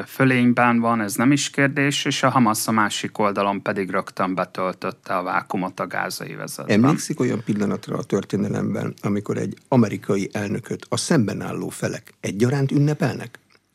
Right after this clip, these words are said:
Speaker 2: Mert Izraelben is ünnepelték, meg Gázában is ünnepelték.
Speaker 1: Hát az, azt gondolom, hogy ritkán látunk ilyet a, a Közel-Keleten. Hát, ö, nyilván itt előhozhatjuk a, a Camp Davidi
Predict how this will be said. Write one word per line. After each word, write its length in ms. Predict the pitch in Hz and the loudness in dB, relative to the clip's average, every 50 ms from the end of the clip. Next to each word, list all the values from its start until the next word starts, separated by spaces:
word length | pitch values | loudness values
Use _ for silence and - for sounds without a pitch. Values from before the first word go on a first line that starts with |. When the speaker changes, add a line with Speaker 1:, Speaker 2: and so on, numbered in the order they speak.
| _ _ _ - - | _ _ _ -10 -2
Speaker 2:
Mert 180 | - 160 156 - | 0 0 2 4
Izraelben 420 | 156 165 190 180 180 180 156 160 | 4 4 6 4 4 4 6 4
is 140 | 156 139 135 | 4 4 4
ünnepelték, 720 | 139 135 139 131 127 139 131 127 120 - 127 127 120 - | 4 4 4 4 4 2 0 0 2 2 2 2 2 2
meg 160 | 180 131 120 | 2 2 4
Gázában 460 | 120 120 113 101 90 82 85 87 90 | 4 4 2 2 0 -4 -6 -6 -6
is 140 | 90 90 - | -6 -6 -6
ünnepelték. 360 | - - - - - - - | -6 -8 -8 -8 -8 -4 -2
Speaker 1:
Hát 160 | - 147 - - | 0 0 2 2
az, 180 | 185 180 156 - | 2 2 2 2
azt 280 | - 156 156 139 139 - | 2 2 2 2 2 2
gondolom, 460 | 135 127 127 127 131 135 135 131 131 | 4 6 6 6 6 6 6 6 6
hogy 180 | 123 135 131 | 6 4 4
ritkán 580 | 123 135 131 127 - - - - 107 98 95 98 | 4 4 2 2 0 -2 0 2 2 4 2 2
látunk 640 | 98 104 101 101 98 95 - - - 104 98 98 - | 0 2 4 4 4 4 2 0 0 0 0 0 0
ilyet 260 | 101 95 101 - - | 0 0 0 2 2
a, 240 | 107 101 95 92 - - | 4 4 4 2 0 -2
a 180 | - 101 101 | -2 -2 -2
Közel-Keleten. 1040 | - - 113 104 - 120 117 113 110 - - 127 123 117 123 - 135 135 139 139 139 - - - - - - - - - - | -2 -2 -2 2 4 4 4 4 4 2 4 4 4 2 2 4 6 6 6 6 4 2 -6 -14 -14 -14 -16 -16 -18 -16 -8
Hát, 380 | - - - 120 117 117 - - | -4 0 2 2 0 2 2 4
ö, 200 | 131 123 123 120 | 4 6 4 4
nyilván 460 | 107 127 135 131 120 117 120 117 113 | 6 6 6 8 8 6 6 4 4
itt 180 | 113 107 113 - | 4 0 2 2
előhozhatjuk 960 | 120 117 110 107 104 98 110 107 - - - 117 104 - - 123 107 - - | 2 4 4 4 2 2 0 0 0 0 0 0 0 0 -2 -4 -2 2 4
a, 240 | 113 107 104 104 101 101 101 - - 107 104 101 | 4 6 6 4 4 2 0 0 2 2 2 2
a 100 | 101 95 - | 0 -2 0
Camp 280 | - - 127 123 120 113 | 2 4 6 6 6 6
Davidi 540 | 123 123 120 110 123 120 113 117 117 113 | 4 2 2 2 2 2 2 2 0 0